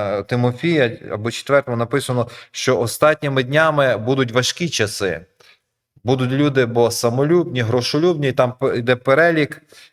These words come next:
і написано, що, е, вони мають вид благочестя, а сили його відреклися. Значить, щось, е, відбулося в їхньому житті, десь вони дали, е, ну,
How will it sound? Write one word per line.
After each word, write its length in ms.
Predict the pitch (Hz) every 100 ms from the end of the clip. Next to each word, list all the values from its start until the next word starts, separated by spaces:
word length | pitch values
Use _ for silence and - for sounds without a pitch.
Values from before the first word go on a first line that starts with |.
| _
і 60 | 113
написано, 520 | 131 127 165 165 151
що, 480 | 143 - 147 135 - _ _ _
е, 380 | 110 113 113 110 - _ _ _ _ _ _ _ _ _ _ _
вони 260 | - 117 151
мають 340 | 156 151 143
вид 580 | 110 127 160 147 - -
благочестя, 960 | 104 127 131 135 - 175 160 - 131 -
а 160 | 120
сили 480 | 117 - 175 175 139
його 240 | 123 123 120
відреклися. 840 | 120 123 123 - 139 120 - 98 - - -
Значить, 420 | - 127 143 139
щось, 600 | - - 170 175 - -
е, 520 | 135 123 123 117 113 - _ _ _ _ _ _ _ -
відбулося 760 | 98 127 127 170 196 151 -
в 60 | 139
їхньому 400 | 160 160 156 147
житті, 440 | 139 139 - 180 175 - -
десь 300 | 113 147 131
вони 220 | 151 151
дали, 420 | 135 147 143 135
е, 480 | 123 107 101 110 101
ну, 380 | 123 123 98 -